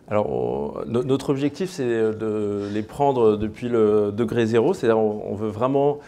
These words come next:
la, la, la baseline, c'est, euh, de permettre à des gens qui ne sont pas experts de, d'investir comme des experts. C'est-à-dire que nous, on veut casser deux barrières. La première, c'est, euh, pour être autonome sur Boursorama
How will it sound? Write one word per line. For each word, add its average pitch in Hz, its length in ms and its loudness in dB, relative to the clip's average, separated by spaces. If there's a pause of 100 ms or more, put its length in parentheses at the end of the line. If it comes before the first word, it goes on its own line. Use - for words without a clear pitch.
(480)
la, 107 140 2
la, 117 180 0
la 113 120 0
baseline, 123 420 0
c'est, 127 240 -2
euh, 117 160 4
de 107 100 -2
permettre 120 400 0
à 110 60 2
des 110 120 -2
gens 131 180 -4
qui 131 80 -16
ne - 40 -16
sont 110 100 -6
pas 120 160 2
experts 139 460 0 (1120)
de, 104 560 -4
d'investir 123 520 0 (120)
comme 135 160 -2
des 131 140 0
experts. 98 360 -4
C'est-à-dire 120 300 -4
que 110 160 2 (420)
nous, 123 60 0
on 139 60 2
veut 131 140 0
casser 127 540 -2
deux 123 140 -2
barrières. 120 500 2 (540)
La 104 60 0
première, 123 360 -2
c'est, - 140 -6
euh, 110 240 4 (220)
pour 131 120 2
être 127 120 2
autonome 135 320 -2
sur 123 120 -10
Boursorama 113 760 0